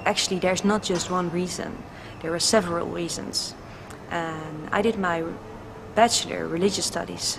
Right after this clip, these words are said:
and, uh, I'm a researcher actually, so I learned everything I could about all the religions. And then to me, Islam,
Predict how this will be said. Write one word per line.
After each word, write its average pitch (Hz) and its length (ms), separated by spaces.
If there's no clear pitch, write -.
and, 165 560
uh, 160 60
I'm 180 120
a 185 80
researcher - 640
actually, 175 460
so 180 400
I 175 320
learned 185 640
everything 185 400
I 175 140
could 180 340
about 165 400
all 214 180
the 190 100
religions. 170 680
And 180 240
then 180 220
to 185 160
me, 196 400
Islam, 185 580